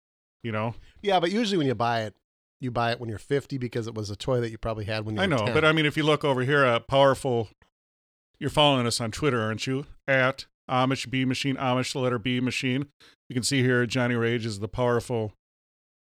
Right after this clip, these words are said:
Speaker 1: Jesse Doll.
Speaker 2: Jesse the Body Ventura.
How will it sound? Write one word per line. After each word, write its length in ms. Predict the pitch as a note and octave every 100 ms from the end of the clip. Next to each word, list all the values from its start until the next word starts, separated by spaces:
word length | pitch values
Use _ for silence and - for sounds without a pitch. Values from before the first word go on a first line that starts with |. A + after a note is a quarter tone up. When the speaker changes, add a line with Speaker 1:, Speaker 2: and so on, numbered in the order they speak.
| _ -
Speaker 1:
Jesse 440 | - B2+ A2 C3+
Doll. 460 | A#2+ B2 B2 C3 D3+ - - - _ _
Speaker 2:
Jesse 460 | - G2 F#2 F#2+ F#2
the 120 | E2
Body 500 | F2+ - E2+ F2+ F#2
Ventura. 720 | E2+ F2 - - G2 F2+ E2+